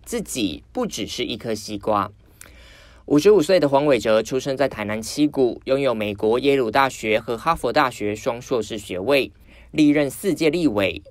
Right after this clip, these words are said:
外表温文儒雅，黄伟哲的政治路却可以说是从街头运动开始。根据台湾媒体《新新闻》报道，一九八八年台湾五二零农民请愿运动，当时的黄伟哲走上街头，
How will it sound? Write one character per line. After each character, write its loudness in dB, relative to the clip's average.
外 2
表 4
温 4
文 2
儒 2
雅， 6
黄 -4
伟 2
哲 0
的 -2
政 -2
治 0
路 2
却 -2
可 -2
以 2
说 -2
是 -2
从 -10
街 -4
头 -2
运 -6
动 -2
开 -2
始。 -10
根 2
据 2
台 2
湾 4
媒 0
体 -4
《新 -8
新 -4
闻》 0
报 4
道， 0
一 0
九 2
八 4
八 2
年 -2
台 -6
湾 2
五 -4
二 4
零 -4
农 -6
民 -8
请 -10
愿 -4
运 -8
动， 4
当 -2
时 2
的 4
黄 0
伟 2
哲 2
走 -4
上 -6
街 0
头， -2